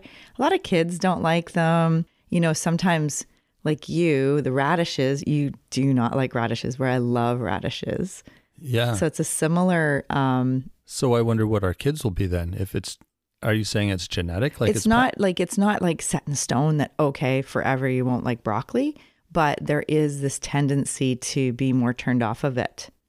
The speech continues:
Speaker 1: And you can overcome that by having broccoli in different forms, like
Speaker 2: Mm-hmm.
Speaker 1: broccoli soup and, you know, frozen broccoli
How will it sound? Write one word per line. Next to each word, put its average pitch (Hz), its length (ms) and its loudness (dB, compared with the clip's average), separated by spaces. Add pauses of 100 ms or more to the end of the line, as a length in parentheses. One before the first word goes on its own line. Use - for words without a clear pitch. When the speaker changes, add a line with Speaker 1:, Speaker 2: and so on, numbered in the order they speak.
Speaker 1:
And 139 260 0
you 160 140 2
can 226 260 0
overcome 131 460 -2
that 110 280 -2
by 143 140 2
having 135 420 0
broccoli 127 380 0
in 120 120 0
different 127 460 -4
forms, 131 680 0
like 127 120 4
Speaker 2:
Mm-hmm. 117 60 4
Speaker 1:
broccoli 107 300 2
soup 180 720 2
and, 123 200 -2 (640)
you 151 120 -2
know, 131 200 0
frozen 147 540 0
broccoli 139 840 0